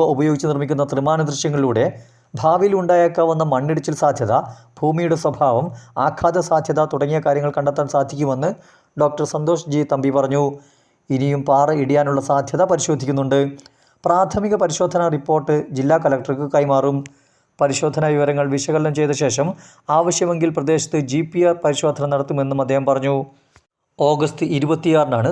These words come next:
താമരശ്ശേരി ചുരത്തിലെ ഒൻപതാം വളവിൽ മണ്ണിടിച്ചിലുണ്ടായത്. തുടർന്ന് ദിവസങ്ങളോളം ചുരത്തിലൂടെയുള്ള ഗതാഗതത്തിന് നിയന്ത്രണം ഏർപ്പെടുത്തിയിരുന്നു. ദുരന്ത നിവാരണ വിഭാഗം ഡെപ്യൂട്ടി കളക്ടർ എം രേഖ, പി ഡബ്ല്യു ഡി എൻ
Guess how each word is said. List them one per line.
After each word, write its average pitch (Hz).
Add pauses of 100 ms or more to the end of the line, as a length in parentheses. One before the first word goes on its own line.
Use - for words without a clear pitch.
താമരശ്ശേരി 165
ചുരത്തിലെ 160
ഒൻപതാം 156
വളവിൽ 147 (260)
മണ്ണിടിച്ചിലുണ്ടായത്. 143 (560)
തുടർന്ന് 208
ദിവസങ്ങളോളം 185
ചുരത്തിലൂടെയുള്ള 160
ഗതാഗതത്തിന് 147
നിയന്ത്രണം 147
ഏർപ്പെടുത്തിയിരുന്നു. 135 (960)
ദുരന്ത 151 (120)
നിവാരണ 156
വിഭാഗം 147
ഡെപ്യൂട്ടി 151
കളക്ടർ 143
എം 143
രേഖ, 123 (440)
പി 160
ഡബ്ല്യു 175
ഡി 175 (300)
എൻ 147